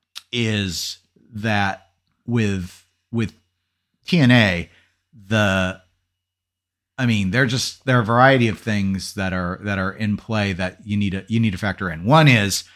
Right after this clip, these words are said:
some of the people doing those price comparisons are going back to twenty seventeen when T N A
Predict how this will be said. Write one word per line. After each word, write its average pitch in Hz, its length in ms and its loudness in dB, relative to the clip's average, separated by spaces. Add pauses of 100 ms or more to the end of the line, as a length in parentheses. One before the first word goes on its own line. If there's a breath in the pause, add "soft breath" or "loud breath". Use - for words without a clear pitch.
(600 soft breath)
some 170 220 6
of 147 60 6
the 147 80 6
people 131 140 2
doing 123 200 6
those 107 140 0
price 107 280 -2
comparisons 90 540 -4
are 92 60 -4
going 101 240 0
back 98 220 0
to - 60 -16
twenty 107 260 -2
seventeen 95 580 -2
when 90 140 -2
T 101 180 -4
N 90 100 -2
A 82 280 -6